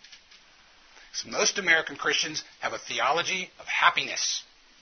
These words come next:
"I'm a saved disciple of Jesus, and I'm gonna pray for the things that I want, and I'm going to be happy as a disciple."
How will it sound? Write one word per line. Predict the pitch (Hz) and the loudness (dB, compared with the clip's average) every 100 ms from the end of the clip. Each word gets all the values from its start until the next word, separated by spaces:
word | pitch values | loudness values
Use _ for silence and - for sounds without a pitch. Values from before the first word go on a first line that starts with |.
| - - - - - - - - - - - - - - - - - - - - - | -20 -20 -20 -20 -20 -20 -20 -20 -20 -20 -20 -20 -20 -20 -20 -20 -20 -20 -20 -14 -2
"I'm | 139 190 | 0 4
a | |
saved | - - 170 175 196 151 | 8 10 10 8 4 2
disciple | - 190 175 170 | 2 6 6 4
of | 143 | -4
Jesus, | 190 170 | -2 0
and | 151 | 2
I'm | 143 165 | 2 4
gonna | 160 | 4
pray | - - 170 190 | 2 4 6 6
for | 190 156 | 4 -4
the | 143 | -2
things | 165 170 143 | -2 -2 0
that | 147 | 2
I | |
want, | 139 160 - | 4 6 4
and | 127 | 2
I'm | 160 | 0
going | 165 147 | -2 -4
to | |
be | 127 120 | -4 0
happy | - 185 190 131 | 8 10 10 8
as | 120 - | -4 -4
a | |
disciple." | 104 - 104 - 80 | -2 -2 -2 -6 -14